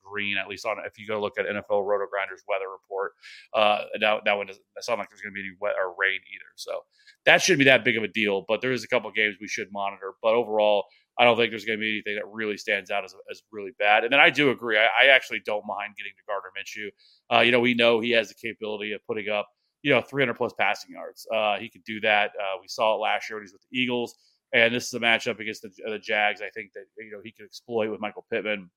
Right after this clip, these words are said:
Josh Downs, uh, are both, uh, you could, you could run him back with a really cheap stack to get in some other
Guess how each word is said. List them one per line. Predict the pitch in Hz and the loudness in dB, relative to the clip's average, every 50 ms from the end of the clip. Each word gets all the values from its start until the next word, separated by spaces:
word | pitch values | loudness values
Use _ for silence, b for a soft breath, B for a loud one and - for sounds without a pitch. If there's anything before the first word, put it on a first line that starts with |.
| _ - 120 | _ -10 -4
Josh | 117 110 101 95 - | -2 -2 -2 -2 -2
Downs, | - 117 110 107 107 104 104 98 95 - _ b b b b b b b - | 0 4 6 6 6 6 4 0 -4 -10 _ b b b b b b b -2
uh, | 113 104 101 98 95 - - | 0 0 2 0 0 0 0
are | 107 104 | -2 0
both, | 92 107 104 98 - - | 0 0 -2 -2 -2 -4
uh, | 127 110 107 104 98 98 _ _ | -4 -4 -2 -4 -6 -8 _ _
you | 113 113 104 | -14 -12 -12
could, | 107 101 90 | -12 -14 -14
you | - 113 104 | -12 -12 -12
could | 98 104 101 | -12 -8 -4
run | 110 107 107 | -4 -2 -2
him | 101 | 0
back | 104 98 101 101 110 | 2 2 2 2 0
with | 107 - | -4 -14
a | 98 | -12
really | 104 110 101 92 - | -10 -10 -10 -8 -8
cheap | - - 120 113 | -8 -8 -8 -8
stack | - - - 104 98 98 - - | -8 -4 -2 0 0 -2 -2 -6
to | 98 | -10
get | 107 107 | -12 -12
in | 104 95 | -12 -12
some | - 101 | -14 -14
other | 98 98 95 | -14 -14 -14